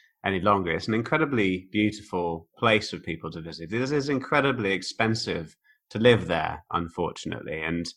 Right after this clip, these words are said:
I'm quite glad to be living in what was East Germany, where the rent is incredibly cheap compared to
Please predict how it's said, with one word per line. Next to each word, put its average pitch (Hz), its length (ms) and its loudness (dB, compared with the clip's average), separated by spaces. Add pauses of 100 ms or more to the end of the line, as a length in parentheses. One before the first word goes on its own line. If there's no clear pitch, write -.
(440)
I'm 110 120 4
quite 123 280 6
glad 98 280 4
to - 100 -14
be 92 100 -2
living 90 400 0
in 87 460 -2 (180)
what 92 240 -2
was 98 320 2
East - 380 -4
Germany, 87 720 2
where 95 260 0
the 92 120 -4
rent 95 380 0 (140)
is 95 360 -2 (420)
incredibly 95 760 -2
cheap 82 460 -4 (160)
compared 95 460 -2
to 110 80 -2